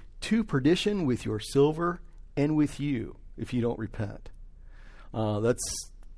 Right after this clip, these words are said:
pretty literal. That's, that's a fairly literal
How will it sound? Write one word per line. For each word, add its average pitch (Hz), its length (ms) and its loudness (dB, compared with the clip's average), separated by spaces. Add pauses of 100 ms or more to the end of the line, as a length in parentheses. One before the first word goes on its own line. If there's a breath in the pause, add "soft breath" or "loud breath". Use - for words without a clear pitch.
(140)
pretty 160 460 4
literal. 110 540 2
That's, - 320 -4
that's 120 200 -4
a 113 60 -6
fairly 135 360 0
literal 113 520 0